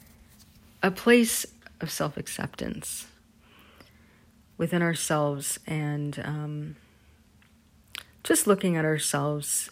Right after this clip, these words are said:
and saying, "Wow, I am who I am." <laughs>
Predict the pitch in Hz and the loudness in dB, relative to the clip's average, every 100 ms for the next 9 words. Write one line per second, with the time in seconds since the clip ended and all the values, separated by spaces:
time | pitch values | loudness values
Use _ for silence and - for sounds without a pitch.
0 | - 165 156 151 160 156 - - - 151 | -8 -4 -2 -2 -4 -8 -8 -6 -2 -2
1 | 151 151 151 160 - - 165 151 147 - | -2 -4 -6 -10 -4 0 2 0 -4 -12
2 | - - - - _ _ - - - - | -20 -20 -20 -20 _ _ -20 -20 -20 -20
3 | - - - 165 190 262 285 277 254 - | -20 -18 0 4 8 8 6 0 -10 -10
4 | - 170 214 190 214 196 175 180 196 - | 2 4 4 4 4 4 2 0 -4 -8
5 | - - - - - - - - - | -10 2 4 4 2 -6 -10 -8 -2